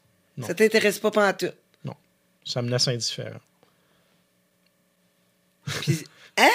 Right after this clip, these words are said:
Speaker 2: Puis toi, t'aimes, t'aimes-tu sexe anal ?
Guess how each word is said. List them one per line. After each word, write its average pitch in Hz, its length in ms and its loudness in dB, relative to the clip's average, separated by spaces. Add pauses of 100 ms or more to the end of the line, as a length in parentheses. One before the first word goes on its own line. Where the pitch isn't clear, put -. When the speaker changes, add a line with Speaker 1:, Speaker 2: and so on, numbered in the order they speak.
(920)
Speaker 2:
Puis - 100 -14
toi, 247 200 0
t'aimes, 160 240 0
t'aimes-tu 170 340 2
sexe - 340 0
anal ? 285 420 0